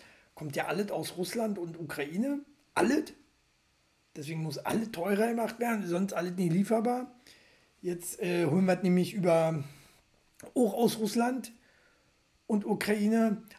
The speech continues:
aber über China, einmal um die Welt rum, ne? Über einen versteckten Weg. Deswegen ist alles teurer geworden. <laughs> So.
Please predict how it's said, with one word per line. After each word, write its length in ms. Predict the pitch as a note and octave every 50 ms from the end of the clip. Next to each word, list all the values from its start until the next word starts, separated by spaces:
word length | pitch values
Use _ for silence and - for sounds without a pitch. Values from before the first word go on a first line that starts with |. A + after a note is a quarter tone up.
| _ _
aber 180 | - - G#3 G#3+
über 260 | G3+ G3+ F3+ F3+ E3
China, 500 | - - - G3+ G3+ B3 D4+ D4 D4+ D#4+
einmal 520 | D#4+ - A3 A3 A3 A#3 A#3 A#3 A#3 A#3+
um 220 | A3 G3+ G#3+ G#3+ G#3
die 100 | G#3 F#3
Welt 300 | F#3 F#3 G3 F#3+ - -
rum, 340 | D#3+ G3 B3 D#4+ D#4+ C#4+ - - - - _ _ _ _ _ _ _
ne? 360 | D#3+ F3 G#3 B3 C4+ B3+ A#3+ - - _ _ _ _ _ _ _ _ _ _ _ _ _ _
Über 160 | - E3+ F#3+
einen 80 | G3 F#3+
versteckten 540 | - F3+ - - - G3+ G3+ - F#3 E3
Weg. 320 | D3+ D#3 D#3+ D#3 - - - - _ _ _ _ _ _ _
Deswegen 260 | - F3 F3 A3+ A3
ist 140 | F#3+ E3+ D#3+
alles 180 | D#3+ D#3+ D#3+ C#3
teurer 300 | - - E3+ F3 F3 D#3+
geworden. 420 | C#3+ C3+ C3 C3 C3+ C3+ C#3 G3+ -
<laughs> 60 | - - - - - - - - - D#4 - _ _ _ - - - - - - - _ - - _ -
So. 220 | E3 E3+ E3+ D#3